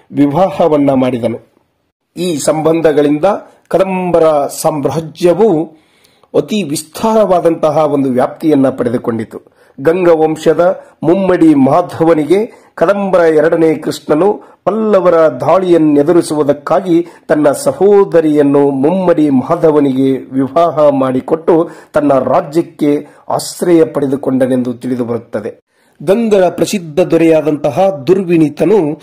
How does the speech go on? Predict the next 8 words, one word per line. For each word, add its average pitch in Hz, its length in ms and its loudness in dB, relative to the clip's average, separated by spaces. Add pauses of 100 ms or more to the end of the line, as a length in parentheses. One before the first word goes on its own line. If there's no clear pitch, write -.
(480)
ಸಾವಿರದ, 190 360 -2 (640)
ಕ್ರಿಸ್ತ - 360 -4
ಶಕ 175 280 -2
ನಾನೂರ 190 640 0
ತೊಂಬತ್ತೈದರಿಂದ 165 800 0
ಐದುನೂರ 160 440 2
ಮೂವತ್ತೈದರ 143 600 0
ಕಾಲಾವಧಿಯಲ್ಲಿ 135 920 -2